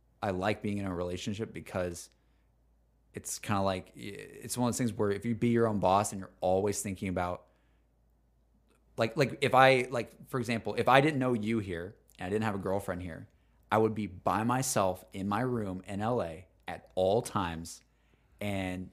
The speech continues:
I could, that would make me s-, probably stream longer. That would make me probably, uh, work more hours on a video, you know, God knows what.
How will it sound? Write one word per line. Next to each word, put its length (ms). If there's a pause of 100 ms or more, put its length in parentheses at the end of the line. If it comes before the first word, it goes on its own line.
(120)
I 80
could, 180 (140)
that 120
would 220
make 220
me 60
s-, 140
probably 340
stream 360
longer. 460
That 100
would 100
make 200
me 80
probably, 540 (880)
uh, 160
work 280
more 280
hours 380
on 120
a 40
video, 560 (580)
you 100
know, 200 (380)
God 220
knows 200
what. 280